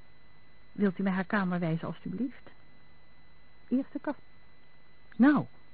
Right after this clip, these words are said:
mevrouw Hobson stak een kwabbig dik handje uit om hem tegen te houden.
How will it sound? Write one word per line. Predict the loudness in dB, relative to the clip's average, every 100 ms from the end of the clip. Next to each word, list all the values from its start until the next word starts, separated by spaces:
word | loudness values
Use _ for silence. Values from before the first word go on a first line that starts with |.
| -12 -12 -12 -12 -12 -6
mevrouw | 0 2
Hobson | 4 0 4 4 4
stak | 0 -2
een | -4
kwabbig | -2 2 2 0 2
dik | 0
handje | 2 0 2 0
uit | 0 2
om |
hem | 2
tegen | 4 4 4
te | 0
houden. | 0 0 -4